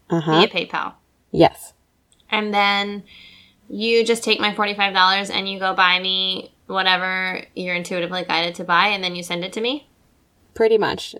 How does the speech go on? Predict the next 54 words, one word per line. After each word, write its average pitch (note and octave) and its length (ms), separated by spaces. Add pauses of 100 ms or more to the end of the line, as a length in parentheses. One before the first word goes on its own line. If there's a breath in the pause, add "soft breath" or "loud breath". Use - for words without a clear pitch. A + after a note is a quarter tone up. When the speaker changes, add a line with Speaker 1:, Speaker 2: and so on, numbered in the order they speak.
Speaker 1:
Uh, G3 80
there G#3+ 200
is A3+ 240
a G3 80
questionnaire F3+ 580
there E3+ 240
so - 160
that E3+ 140
I E3 200 (120)
don't E3+ 240
buy E3 120
you D3+ 140
something C#3+ 340
that C3+ 100
you're D3+ 100
gonna C3 200
hate. - 420 (320)
Speaker 2:
Mm, G3 420
mm-hmm, G3+ 360
mm-hmm. F#3+ 220
Speaker 1:
But, E3+ 220
Speaker 2:
And E3+ 160
Speaker 1:
uh, - 80
besides E3 400
that, - 220 (140)
that's, C#3+ 360
it's E3 180
as E3 200
easy D#3+ 280
as C#3+ 100
that. - 240 (600)
Speaker 2:
And G#3 280
how, G3 840
how G3 320
do G3 60
you G3 100
pay F#3 200
for - 120
shipping? - 400 (1000)
Speaker 1:
Through F#3+ 220
the F3 100
money D3+ 220
that C3+ 140
you G#2+ 60
give - 200
me. - 180 (100)
So - 160
it F3 40
Speaker 2:
Uh-huh. F3 120
Speaker 1:
depends F3+ 280
on D#3 140
what D3 120
it C#3 100
is. - 300